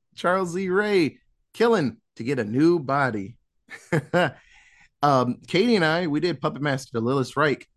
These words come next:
That's the movie with dolls that love doing hate crimes. It was wild. And then Dead Silence.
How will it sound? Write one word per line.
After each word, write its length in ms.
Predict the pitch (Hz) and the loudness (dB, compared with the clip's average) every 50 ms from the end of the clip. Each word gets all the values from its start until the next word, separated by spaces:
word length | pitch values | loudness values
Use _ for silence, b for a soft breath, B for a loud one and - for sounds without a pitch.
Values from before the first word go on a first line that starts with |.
| _ _ _ | _ _ _
That's 200 | - - 233 220 | -2 0 0 0
the 80 | 220 165 | -2 -2
movie 440 | 160 185 190 185 208 196 180 - _ _ _ - | 0 0 2 2 0 -2 -4 -8 _ _ _ -8
with 180 | 147 156 120 | -8 -8 -4
dolls 560 | 107 147 185 220 208 185 147 127 113 - - _ _ _ _ _ - | 0 0 0 2 0 0 -2 -2 -4 -8 -12 _ _ _ _ _ -2
that 220 | 131 165 - 98 | -2 -2 -2 -2
love 300 | 113 123 156 185 185 156 | 0 0 2 0 2 2
doing 180 | 190 208 202 190 | 2 2 4 4
hate 220 | 208 226 220 220 | 2 0 0 0
crimes. 640 | 175 185 180 170 143 123 117 104 - - - - _ _ _ _ _ _ _ _ | -2 0 0 2 2 0 -2 -4 -8 -12 -18 -20 _ _ _ _ _ _ _ _
It 100 | - 156 | -6 -4
was 140 | 170 165 180 | -4 -4 -4
wild. 420 | 175 180 160 131 104 - - _ _ _ _ _ - - - - - - - - - - - | -4 -4 -4 -4 -4 -8 -10 _ _ _ _ _ -20 -18 -18 -20 -20 -14 -12 -12 -12 -8 -6
And 140 | 131 131 120 | -4 -2 -2
then 380 | 143 185 214 226 220 208 175 - _ _ _ | 0 2 2 2 2 2 0 -6 _ _ _
Dead 200 | - 196 208 - | -4 -4 -4 -4
Silence. 640 | - - 202 233 240 240 220 156 - - - - - | -6 -4 -2 0 2 2 0 0 -4 -6 -12 -18 -20